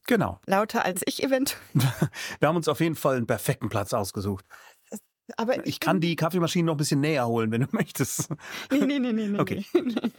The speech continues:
Speaker 2: <laughs> So, da, dann müsste ich ganz laut werden. Dann
Speaker 1: Ja.
Speaker 2: hört das ganze Hotel und
Speaker 1: Das
Speaker 2: also
Speaker 1: stimmt.
Speaker 2: das, äh
Speaker 1: Ach so, äh, Entschuldigung, mein Name ist Tommy Krabweis. Guten Abend.
Speaker 2: Ja,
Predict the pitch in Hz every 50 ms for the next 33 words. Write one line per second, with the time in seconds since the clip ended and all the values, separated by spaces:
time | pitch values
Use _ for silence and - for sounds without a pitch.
0 | 262 - - - - - - - - - - - 185 165 175 202 220 254 185 226
1 | - - 180 185 214 220 - - 226 - - 220 214 220 - - 160 139 143 -
2 | - - 156 151 127 117 107 101 208 214 - - - 233 226 - 226 196 220 208
3 | - 233 240 214 160 165 - - - - - 196 202 202 110 101 - - - -
4 | - - - - - - - 131 - 190 135 - - - - - 135 135 - 127
5 | - 151 131 113 107 98 - - 113 113 110 113 123 117 107 107 101 - - 101
6 | 107 107 - 104 104 - - 87 90 - - - 123 120 113 101 92 90 87 -
7 | - _ _ _ - - - - - - - - 214